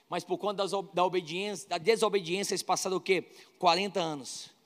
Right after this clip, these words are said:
E a desobediência atrasa o processo daquilo que Deus queria fazer. Por quê? Porque eles não entraram na presença de Deus. E eles não ficaram no lugar que,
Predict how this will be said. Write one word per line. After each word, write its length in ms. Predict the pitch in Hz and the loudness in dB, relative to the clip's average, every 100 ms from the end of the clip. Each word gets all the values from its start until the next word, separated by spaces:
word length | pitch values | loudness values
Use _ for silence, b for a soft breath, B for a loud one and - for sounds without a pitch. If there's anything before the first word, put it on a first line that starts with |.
| b b - | b b -6
E 120 | 190 | -2
a 80 | 185 | -2
desobediência 880 | 151 196 202 160 180 202 - 180 - b _ | -2 -2 -4 -4 -4 -4 -4 -6 -10 b _
atrasa 600 | 175 170 185 190 208 202 | 0 2 4 6 6 6
o 60 | 202 | 2
processo 540 | 170 180 - 190 175 | 2 2 2 -2 -2
daquilo 320 | 165 - 180 | -2 -2 -4
que 100 | 165 | -4
Deus 220 | 143 175 - | 2 2 2
queria 240 | 165 170 | -2 -2
fazer. 400 | 170 143 127 113 - _ _ _ _ _ _ _ _ | -2 -4 -4 -8 -14 _ _ _ _ _ _ _ _
Por 160 | 175 180 | -8 -2
quê? 300 | 190 160 B B B | 0 0 B B B
Porque 180 | 151 175 | -10 -8
eles 100 | 156 | -4
não 140 | 180 | -4
entraram 320 | 190 165 180 | -2 2 2
na 100 | 185 | 2
presença 320 | 180 180 175 156 | 0 0 0 -2
de 120 | 165 | -4
Deus. 400 | 127 127 - - B B B B | -4 -4 -6 -10 B B B B
E 120 | 156 | 0
eles 180 | 185 165 | 0 0
não 160 | 185 208 | -2 -4
ficaram 640 | - 202 - 185 185 190 | -6 -10 -2 2 4 2
no 160 | 180 185 | 0 2
lugar 640 | 185 175 143 131 113 - _ _ b b | 2 2 0 -2 -6 -16 _ _ b b
que, 140 | - | -10